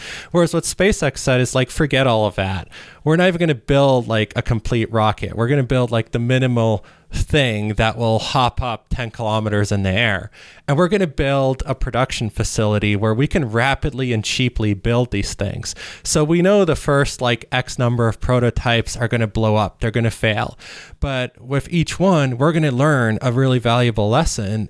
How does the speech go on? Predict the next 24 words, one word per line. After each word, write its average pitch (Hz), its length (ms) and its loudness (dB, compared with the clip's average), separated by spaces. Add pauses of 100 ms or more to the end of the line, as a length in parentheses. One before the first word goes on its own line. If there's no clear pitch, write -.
and 127 160 0
then 131 160 2
we're 127 120 2
just 131 200 -2
gonna 135 300 0
iterate 131 480 0
constantly. 90 880 -4 (420)
And 147 140 2
that's 165 200 2
why 165 120 4
it's 147 160 0
so 151 140 2
exciting 135 480 0
to - 140 -4
watch, 156 380 2
because 127 320 0
they've 123 180 0
basically 135 440 0
just 123 200 -2
gone 135 280 2
from 123 180 0
announcing 113 560 2
this 104 220 -2
thing 101 400 0